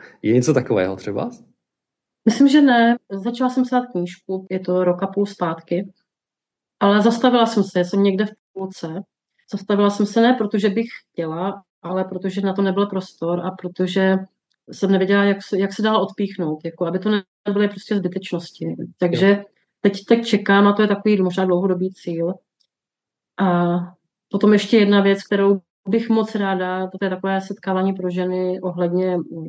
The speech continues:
Speaker 2: diáře, to je takový trošku složitější, ale zatím na to nepřišel čas, no,
Speaker 1: Mhm.
Speaker 2: prostor.
Speaker 1: Jo. Hele, ještě k té knížce,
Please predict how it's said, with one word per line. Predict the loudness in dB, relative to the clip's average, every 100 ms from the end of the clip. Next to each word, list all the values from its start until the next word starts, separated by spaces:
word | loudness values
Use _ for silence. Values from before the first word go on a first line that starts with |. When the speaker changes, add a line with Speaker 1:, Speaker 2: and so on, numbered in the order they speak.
| -16 _
Speaker 2:
diáře, | 2 4 6
to | 6
je | 6
takový | 6 4
trošku | 0 0 0
složitější, | 2 4 2 0 -4 -4 -4 -4 -10 -20 _ _ -4
ale | 0 0 0 0 -2 -6 _ _ _ _ _ -4
zatím | 0 4
na | 2
to | 4
nepřišel | 0 0 -8 -4 0 0 -2 -8 _
čas, | -14 -14 -14 -14 -6
no, | -4
Speaker 1:
Mhm. | -4 -6
Speaker 2:
prostor. | -6 -6 -6 -10 -8 -10 _ _ _ -6
Speaker 1:
Jo. | -4 -4 -12 _ _ -20 -20 -4
Hele, | 0 0
ještě | 0 -2
k |
té | -4
knížce, | -2 -4 -2 -2 -2 -2